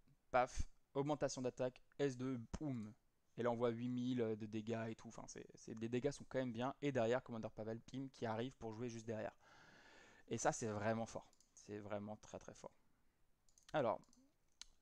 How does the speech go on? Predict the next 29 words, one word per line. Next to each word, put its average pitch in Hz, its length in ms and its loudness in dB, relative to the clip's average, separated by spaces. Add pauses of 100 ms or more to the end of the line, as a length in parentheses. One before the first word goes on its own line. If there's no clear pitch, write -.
(840)
euh, 123 560 4
Commander 160 360 -2
Pavel, 113 220 -4
Die 160 240 6
You 131 100 -4
Fly. 123 460 2
Je - 60 -16
sais - 40 -12
pas - 100 -2
comment 110 200 -4
le - 40 -12
traduire. 104 480 -6 (1800)
Je - 80 -20
sais 131 80 -12
pas 143 100 0
comment 120 200 -4
le 110 40 -6
traduire. 113 400 -2
Si - 80 -8
vous 117 60 0
avez 110 100 2
des 110 160 -2
idées, 113 120 0
n'hésitez 107 240 -8
pas - 120 0
à 110 60 4
le 107 40 -2
dire. 113 200 -6 (1200)
Euh, 139 440 2